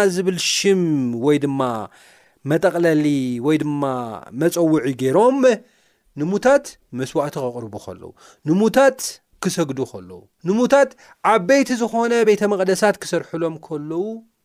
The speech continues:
ሎሚ እውን ንርኢ ኣለና ኢና። ክጅመር ከሎ እዚ ዝመፀ ብመጀመርያ ካብ ጣዖት ኣምልኾ እዩ። ቅድሚ ጣዖት ኣምልኾ ከዓ እዚ መጀመርያ ኦሪጂኔት ዝገበሮ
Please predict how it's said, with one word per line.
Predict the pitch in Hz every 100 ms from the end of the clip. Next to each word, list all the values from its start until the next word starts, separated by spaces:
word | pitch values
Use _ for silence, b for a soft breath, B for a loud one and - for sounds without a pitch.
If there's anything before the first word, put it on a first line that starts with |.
| -
ሎሚ | 123 151
እውን | 156 196 214 _ -
ንርኢ | 127 127 143 156 - _
ኣለና | - 101 92
ኢና። | - _ b b b b b _ _ -
ክጅመር | 254 262 254 247
ከሎ | 226 196 220 262 - _ _ -
እዚ | 208 190 247 226
ዝመፀ | 180 175 170 202 220 180
ብመጀመርያ | 131 156 202 202 208 156 127 185 - _ _ _ _ _ _ _ -
ካብ | 170 196 208 214 220 202 - - _ _ _ _ _
ጣዖት | 175 180 - 185 185 -
ኣምልኾ | 151 160 160 156 160
እዩ። | 143 110 98 _ _ b b
ቅድሚ | - 214
ጣዖት | 226 214 214
ኣምልኾ | 214 214 190 202
ከዓ | - 202 220 220 b -
እዚ | 175 180 220
መጀመርያ | 208 190 208 202 202
ኦሪጂኔት | 170 175 151 190 226 -
ዝገበሮ | 180 170 170